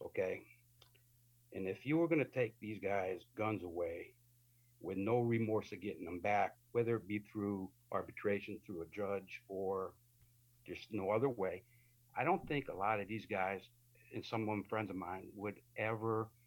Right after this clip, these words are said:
report their mental illness. So I think these red flag laws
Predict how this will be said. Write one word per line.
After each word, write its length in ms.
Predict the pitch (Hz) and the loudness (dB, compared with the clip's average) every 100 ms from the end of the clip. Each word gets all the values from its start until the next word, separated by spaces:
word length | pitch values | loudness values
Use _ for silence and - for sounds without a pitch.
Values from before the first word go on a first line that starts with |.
| _ _ _ _ _ | _ _ _ _ _
report 460 | 92 90 - 98 87 | -12 -8 -2 -2 -2
their 100 | 87 | -6
mental 380 | 92 85 - - | -6 -8 -12 -12
illness. 340 | - - - - - - _ _ _ - - - _ - | -12 -12 -16 -18 -20 -20 _ _ _ -20 -20 -20 _ -4
So 100 | 87 | -2
I 80 | |
think 240 | 95 139 143 - | 0 0 -2 -6
these 180 | 101 92 | -8 -8
red 280 | 95 104 104 - - | -2 0 0 -2 -10
flag 400 | 101 101 98 98 | -4 -2 -2 -4
laws 420 | 98 95 98 92 | -2 0 0 -2